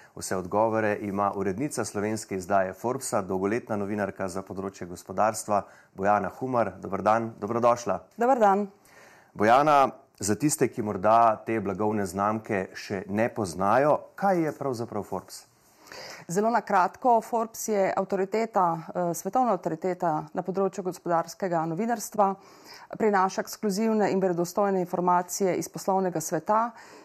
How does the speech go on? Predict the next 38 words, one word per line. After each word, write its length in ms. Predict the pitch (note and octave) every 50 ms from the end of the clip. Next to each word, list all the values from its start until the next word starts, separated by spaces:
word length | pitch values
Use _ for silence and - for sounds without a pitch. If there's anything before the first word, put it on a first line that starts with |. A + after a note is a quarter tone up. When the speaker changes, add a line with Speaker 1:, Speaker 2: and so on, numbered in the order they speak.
| - _ -
Speaker 2:
in 460 | G#3 G3+ G3 G3 G3 G3 F#3+ G3 F#3+
deluje 400 | F#3+ G3+ G#3+ G#3+ G#3+ G#3 F#3+ D#3+
v 60 | D#3+
sedem-, 640 | - - A3 A3 A#3 A3 G3+ - - F3 F3+ F#3+ - -
sedemdesetih 760 | - - G#3+ F#3+ G3 G3+ G3 F#3+ F3+ - - F#3 - F#3 F3+
državah 480 | D#3+ F3 E3 F3 E3+ F3 E3 D#3+ D#3 -
sveta 460 | - - E3+ - - G#3 G#3 G3+ G3 -
in 120 | G3+ F#3+
je 80 | F3+ F3+
na 100 | F3 E3+
trgu 460 | E3+ - F#3+ F3+ E3 F3 E3+ E3 D#3+ -
že 140 | E3 E3 F3
več 200 | D#3+ D#3+ D#3+ -
kot 140 | - - -
sto 160 | - - D#3+
let. 380 | D3+ - - - _ - - - _ _ _ -
Speaker 1:
Mhm. 280 | G2+ F#2+ F2 G2+ A#2 C#3 - _ _ _ -
Eh, 120 | F#2+ F#2+ F#2 -
prva 240 | - C3 C#3 C3+ C3
izdaja, 460 | A#2+ G2 F2 F2+ G2+ A2+ C#3 C#3+ C3+
ne, 180 | A#2+ G2+ G#2 A2+
je 80 | A#2
bila 220 | A2+ A2+ A2 A2+ A2+
še 160 | A2 - G#2+
v 40 | F#2+
času 300 | - A2+ A2 A2 - G#2+
prve 240 | - A#2+ A#2+ A#2 A2+
svetovne 420 | - - G2+ - A2+ A2 A2+ A2
vojne. 340 | G2+ G2 F#2+ F2+ F2+ E2+ -
Speaker 2:
Tako 240 | - F3+ - G#3+ A3
je, 60 | G#3+
petnajstega 600 | G#3 - F#3 - G3+ G3 G#3 G#3 - - G3 F#3+
septembra 600 | F3 - F#3+ - - F3+ F3+ G3 G#3 G#3 G#3+ G3+
tisoč 360 | G3 - G#3 - G#3 G3 -
devetsto 460 | F3+ E3+ F3+ F#3 F#3+ F#3+ - - F#3 F3+
sedemnajst 680 | - G3 E3+ F3 E3+ E3+ E3+ G3 A3 A#3 - - -
je 60 | G3+
bila 400 | F3 E3 F3+ F3 E3+ E3+ E3+ E3+